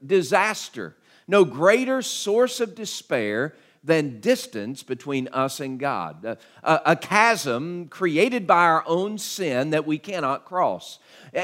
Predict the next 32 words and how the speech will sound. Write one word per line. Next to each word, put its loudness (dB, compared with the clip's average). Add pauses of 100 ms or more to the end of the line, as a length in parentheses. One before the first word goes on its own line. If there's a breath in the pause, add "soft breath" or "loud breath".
(120)
everything 2
within 0 (140)
every 2
human -6
heart 4
longs 4 (480)
to -20
be -6
in -6
the -10
presence -10
of -10
God. 0
And 0
yet, -2
because -6
of -8
our 0
sin, -10
we're -4
separated -8
from -14
Him. -6 (340 soft breath)
Oh, 0
we -2
are 4
living 2 (380)
in 0
the 2
family 4
of 4
death. 2